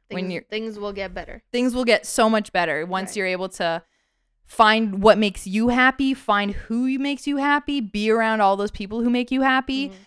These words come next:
Speaker 1: And you'll just soar, soar
Speaker 2: Mm-hmm.
Speaker 1: from there.
Speaker 2: I think for me, it wasn't, like, anything, like, as a kid. I think mine was when I was, like, more of a teenager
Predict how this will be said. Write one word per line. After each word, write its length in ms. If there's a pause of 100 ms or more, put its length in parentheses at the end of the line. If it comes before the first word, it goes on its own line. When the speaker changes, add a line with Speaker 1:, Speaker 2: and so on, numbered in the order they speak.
(260)
Speaker 1:
And 680 (100)
you'll 320
just 340 (300)
soar, 540 (180)
soar 260
Speaker 2:
Mm-hmm. 80
Speaker 1:
from 180
there. 260 (420)
Speaker 2:
I 80
think 220
for 140
me, 580 (320)
it 120
wasn't, 460 (160)
like, 400
anything, 540 (680)
like, 240 (180)
as 160
a 80
kid. 540 (360)
I 100
think 260
mine 440
was 180
when 180
I 100
was, 160
like, 200
more 260
of 80
a 60
teenager 800